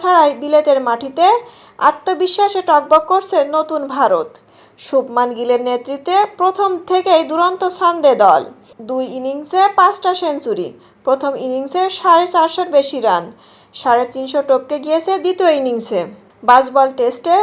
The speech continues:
যুগের খেলা গড়িয়েছে পঞ্চম দিনেও, কিন্তু একটা প্রশ্ন এখনো চিন্তায় রাখছে ক্রিকেটার প্রেমীদের। এহেন নান্দনিক টেস্ট কি অমীমাংসিতভাবে শেষ হবে, নাকি শেষ দিনে জয়ের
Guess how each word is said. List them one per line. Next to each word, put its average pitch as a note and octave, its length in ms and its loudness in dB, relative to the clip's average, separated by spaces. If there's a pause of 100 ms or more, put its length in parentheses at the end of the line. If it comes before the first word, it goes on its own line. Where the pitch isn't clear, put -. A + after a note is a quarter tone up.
(360)
যুগের E4 360 0
খেলা F4 220 2 (100)
গড়িয়েছে F#4 380 2 (120)
পঞ্চম D4 340 2 (120)
দিনেও, G3+ 260 -4 (580)
কিন্তু C4+ 320 -6 (260)
একটা D4+ 180 0 (100)
প্রশ্ন F4+ 260 2 (180)
এখনো F4+ 240 -2 (120)
চিন্তায় F4 420 2
রাখছে F4+ 240 0 (100)
ক্রিকেটার E4 500 0
প্রেমীদের। G#3+ 460 0 (540)
এহেন F4+ 420 2
নান্দনিক E4+ 440 0 (100)
টেস্ট E4 320 0
কি F4 100 -4 (160)
অমীমাংসিতভাবে E4+ 880 0 (100)
শেষ F#4 160 0 (100)
হবে, G4+ 220 2 (520)
নাকি C4+ 260 0 (120)
শেষ D#4 180 4 (120)
দিনে F4 220 0 (200)
জয়ের C4 280 6